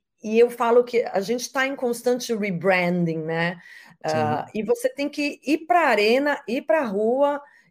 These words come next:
Speaker 1: e testando, ah, não, não dá pra esperar ficar cem por cento, né, é, pronto, porque às vezes a gente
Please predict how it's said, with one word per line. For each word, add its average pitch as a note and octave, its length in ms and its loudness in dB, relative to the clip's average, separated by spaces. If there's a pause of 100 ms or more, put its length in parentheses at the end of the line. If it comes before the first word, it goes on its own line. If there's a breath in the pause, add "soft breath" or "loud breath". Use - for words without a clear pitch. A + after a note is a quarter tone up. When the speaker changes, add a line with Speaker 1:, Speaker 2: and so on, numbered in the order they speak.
Speaker 1:
e C4 160 -2
testando, D#4 1200 0
ah, E3+ 520 -2
não, A3+ 180 -2
não C4 260 -2
dá B3 220 2
pra - 180 -4
esperar G3+ 520 -2
ficar - 260 -16
cem G#3+ 340 -6
por F3+ 160 -12
cento, F#3 580 -4
né, D#3+ 480 0
é, D#3+ 40 -2
pronto, F3+ 480 0
porque - 220 -6
às C4+ 120 2
vezes C#4 260 -4
a C#4+ 60 -2
gente C#4 280 -6